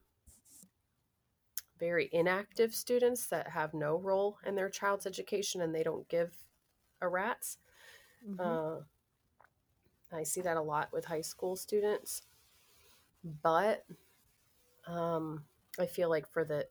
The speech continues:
Speaker 1: for kids, like, your age and my son's age, I mean, yours, yours and mine, like, kids that are basically, mm, what, thirteen and younger, that are having to kind of grow up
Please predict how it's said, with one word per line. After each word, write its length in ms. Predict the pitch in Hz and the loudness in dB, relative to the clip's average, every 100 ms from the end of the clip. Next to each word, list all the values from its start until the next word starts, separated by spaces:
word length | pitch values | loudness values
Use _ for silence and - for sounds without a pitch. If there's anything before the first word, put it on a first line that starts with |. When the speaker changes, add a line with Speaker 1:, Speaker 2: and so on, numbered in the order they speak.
| - | -6
Speaker 1:
for 100 | 165 | -6
kids, 320 | 156 175 160 | -2 -2 0
like, 240 | 147 151 - | -2 -4 0
your 180 | 165 180 | 2 4
age 280 | 147 147 | 2 -2
and 120 | - 156 | -6 -4
my 140 | 165 | -2
son's 380 | 202 - - 147 | -2 -6 -6 -6
age, 420 | 139 147 - - _ _ | -6 -6 -8 -10 _ _
I 80 | - | 2
mean, 200 | 175 151 | 2 0
yours, 360 | 156 180 190 - - | 0 0 0 -4 -4
yours 760 | 180 196 202 196 196 - - - _ _ _ _ - | 2 4 6 4 2 -2 -4 -8 _ _ _ _ -4
and 160 | 165 | 2
mine, 520 | 170 160 139 139 147 180 _ - - - - _ - | 4 4 4 -2 -4 -8 _ -20 -20 -20 -20 _ -8
like, 340 | 147 131 - - _ | -6 -6 -12 -20 _
kids 300 | - 294 277 | -2 2 4
that 120 | 226 196 | 6 8
are 80 | |
basically, 720 | 170 160 160 - - 143 - - _ _ _ _ _ - | 8 6 4 0 -2 -2 -4 -12 _ _ _ _ _ -8
mm, 760 | 175 160 151 147 143 143 139 147 - | -4 -2 -2 -4 -6 -6 -8 -10 -10
what, 220 | - 120 - | -6 -6 -4
thirteen 460 | 165 147 - - 156 | -2 -2 -2 -2 -2
and 160 | 143 147 | -2 -4
younger, 520 | 143 147 180 214 233 _ _ _ _ _ - - _ _ - | -2 0 2 0 -2 _ _ _ _ _ -20 -20 _ _ -4
that 100 | 180 | 0
are 100 | 180 | 2
having 320 | 180 175 175 | 2 0 -4
to 100 | - | -8
kind 220 | - 170 | -2 -2
of 120 | 160 | -2
grow 280 | - 165 160 | 0 2 4
up 260 | 151 - | 2 -2